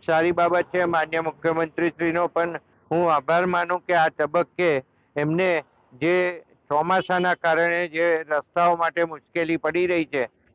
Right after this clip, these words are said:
એના માટે થઈ અને ખાસ આયોજન કરી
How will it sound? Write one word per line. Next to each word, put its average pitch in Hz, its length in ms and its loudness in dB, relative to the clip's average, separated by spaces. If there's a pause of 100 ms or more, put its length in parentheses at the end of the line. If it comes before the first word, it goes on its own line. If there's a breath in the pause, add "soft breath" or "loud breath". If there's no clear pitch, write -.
(120)
એના 165 260 0
માટે 170 380 -2
થઈ 180 320 0
અને 160 300 -2
ખાસ 165 400 -2
આયોજન 160 460 0
કરી 175 380 0